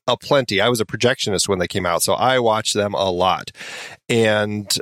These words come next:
uh, so it's one of those things where it'll be interesting to kind of look at these despecialized editions and just kind of talk about, like,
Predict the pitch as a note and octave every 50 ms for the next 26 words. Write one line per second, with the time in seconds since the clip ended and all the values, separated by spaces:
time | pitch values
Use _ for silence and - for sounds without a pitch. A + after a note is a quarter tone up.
0 | - A2+ A2 G#2+ G#2 E2 G#2+ - - C3 A#2+ - A#2+ C3 C#3+ D3 C3 B2 A2+ -
1 | - B2+ A2+ A2 G2+ G2+ G#2+ G#2+ G#2 G#2 F#2+ A2+ A2 A#2 A#2+ A2+ C3 A#2+ - A#2+
2 | A2 G2+ - - A2+ G2+ F#2+ F2+ F#2+ G2 A2 G#2+ - G#2+ - G#2+ G2+ F#2 - G#2
3 | G2 - - G2 G2 - - G2 F#2 F2+ - - F#2 E2+ G2 F#2 - G#2 F#2 F2+
4 | F2 - - - - - - - - - - C3+ C#3 D3+ E3 D#3+ E3 D#3 - -
5 | D#3 D3 C3 - D3 D3 D#3 - B2 G#2 G2+ G2 F2+ G2 G#2 -